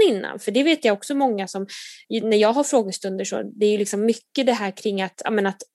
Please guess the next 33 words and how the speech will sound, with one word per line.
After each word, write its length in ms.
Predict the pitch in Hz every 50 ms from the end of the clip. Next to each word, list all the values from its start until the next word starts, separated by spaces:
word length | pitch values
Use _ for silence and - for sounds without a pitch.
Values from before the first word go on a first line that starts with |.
| - 220
överäta 760 | 214 202 196 185 190 196 196 202 208 208 - _ - 202
så 140 | 190 - 202
att 100 | 196 202
säga, 260 | - 208 196 - 190
så 120 | 185 - 196
man 240 | 196 190 190 185 180 _ _ 208
äter 180 | 202 196 - 196
mer 240 | 208 214 208 202 196
än 80 | 196
vad 80 | 196 196
man 100 | 196 196
kanske 180 | 202 196 202 196
tänkt 360 | - 226 202 202 196 190 -
och 60 | 196
äter 300 | 190 190 185 - - 196
tills 180 | - 196 - -
man 140 | 196 190 196
liksom 300 | 196 - - 190 190 190 _ _ -
får 60 | 208
väldigt 180 | 202 202 196 202
ont 140 | 196 190
i 40 | 208
magen 500 | 202 208 208 208 202 196 196 196 202 190
eller 160 | 196 190 196
sådär. 320 | 190 - - - - - - - - - - - - _ _ -
Och 140 | 240 240
oftast 340 | 220 202 185 - 277 269 - -
är 160 | 240 240 240
ju 120 | 240 226
det 240 | 190 190 185 180 -
för 260 | - - 196 190 185
att 160 | 185 190 -
man 240 | 196 185 185 190 -